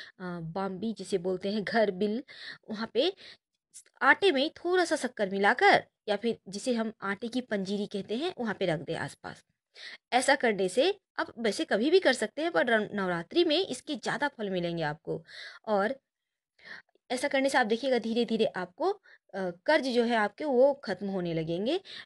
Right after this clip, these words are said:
वैसे तो हम कर्ज मुक्ति के लिए बहुत सारे उपाय बतलाते हैं, लेकिन अभी आप, आपको अब हम एक,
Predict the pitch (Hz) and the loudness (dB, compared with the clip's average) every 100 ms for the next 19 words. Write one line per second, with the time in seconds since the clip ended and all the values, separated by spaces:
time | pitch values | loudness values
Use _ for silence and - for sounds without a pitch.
0 | - 208 302 311 320 285 269 247 277 262 | -4 -2 -2 -2 -2 0 0 0 0 -4
1 | - 302 320 320 214 220 294 370 359 302 | -4 0 0 2 0 0 4 4 4 4
2 | 269 240 220 214 226 302 453 - - - | 2 2 2 2 2 0 -2 -6 -20 -16
3 | - 247 247 294 - - 214 254 262 - | -2 0 0 -6 -6 -6 -2 0 0 0
4 | 208 214 220 214 - 226 - 294 262 269 | -4 -2 0 0 0 -6 0 0 2 -2
5 | 233 233 | -4 -8